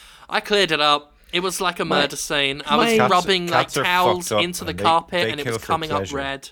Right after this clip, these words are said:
Speaker 2: My
Speaker 3: Like
Speaker 2: cat
Speaker 1: Yes,
Speaker 2: used to kill for
Speaker 1: they do.
Speaker 2: pleasure. I woke up one morning and there were, like, six animals on my bed, and my cat was sat at the foot of my bed, very proud, like, "Look what I
Speaker 1: <laughs>
Speaker 2: did."
Speaker 3: <laughs> "Look what I brought you. I make
Speaker 2: Yeah, I
Speaker 3: these."
Speaker 2: brought,
Speaker 1: So this,
Speaker 2: I brought you all these
Speaker 1: the
Speaker 2: presents.
Speaker 1: sister,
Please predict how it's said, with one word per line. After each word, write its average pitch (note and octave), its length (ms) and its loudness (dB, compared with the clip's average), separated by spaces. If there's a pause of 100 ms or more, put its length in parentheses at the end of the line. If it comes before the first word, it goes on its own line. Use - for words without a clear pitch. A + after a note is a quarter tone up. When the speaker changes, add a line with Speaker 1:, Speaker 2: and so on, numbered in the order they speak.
Speaker 2:
My A3+ 280 0
Speaker 3:
Like A#3 120 -6
Speaker 2:
cat B3 260 -4
Speaker 1:
Yes, G3+ 200 0
Speaker 2:
used F#3+ 220 -2
to G#3 80 2
kill G3 260 2
for F3+ 60 -12
Speaker 1:
they G#3 100 0
do. - 20 -14
Speaker 2:
pleasure. G3+ 500 0
I D#3 140 0
woke F3 320 0
up F#3 160 -2
one D#3+ 320 -2
morning D#3 560 -2
and D3+ 180 -10
there C#3+ 120 -2
were, C#3+ 100 -4
like, C#3 240 -6
six - 560 -4
animals C#3+ 640 -4
on D3 140 -2
my D3+ 200 -2
bed, C#3+ 320 -2
and C#3 180 -6
my C3+ 120 -6
cat C#3+ 280 -4
was D3+ 120 -6
sat C#3 240 -6
at - 60 -16
the E3 80 -8
foot G3 120 0
of E3 140 -2
my D#3+ 140 0
bed, D3+ 260 0
very D3 320 0
proud, D#3 420 -2
like, D3 260 -2
"Look D#4 220 -2
what D#4+ 160 2
I E4 220 2
Speaker 1:
<laughs> - 0 -
Speaker 2:
did." C4 400 2
Speaker 3:
<laughs> - 20 2
"Look A#3 220 2
what A3+ 180 4
I F3 140 2
brought D#3 420 0
you. A2+ 160 -6 (260)
I E3+ 100 4
make D3+ 220 4
Speaker 2:
Yeah, F4 160 2
I E4 60 2
Speaker 3:
these." C4 140 0
Speaker 2:
brought, B3+ 140 6
Speaker 1:
So - 20 -6
this, - 360 -2
Speaker 2:
I - 120 2
brought A#3 220 6
you A#3+ 120 0
all A#3 80 8
these A#3+ 160 0
Speaker 1:
the G#3+ 80 2
Speaker 2:
presents. C#4 300 4 (200)
Speaker 1:
sister, E3 180 2